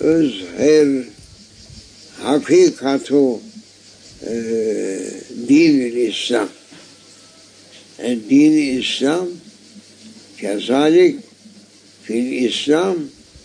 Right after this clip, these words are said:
بد كل العالم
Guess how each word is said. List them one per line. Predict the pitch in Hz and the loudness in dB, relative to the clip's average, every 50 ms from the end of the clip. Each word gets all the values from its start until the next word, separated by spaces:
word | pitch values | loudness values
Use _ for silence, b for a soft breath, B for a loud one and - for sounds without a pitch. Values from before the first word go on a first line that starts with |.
| - - - - _ _ _ - - - - - - - - - 113 117 127 | -20 -20 -20 -20 _ _ _ -20 -20 -18 -16 -14 -14 -12 -12 -12 -6 -2 2
بد | 147 170 180 156 131 135 160 156 151 147 143 139 139 139 131 123 117 - - - - | 4 4 4 2 0 -2 0 2 2 4 4 2 2 2 0 -2 -6 -10 -12 -6 0
كل | 160 180 180 170 160 | 2 2 4 4 2
العالم | 147 139 135 139 151 - 165 170 175 175 185 190 190 175 156 147 | 0 0 0 -2 -4 -4 -2 -2 0 0 2 0 0 0 -2 -6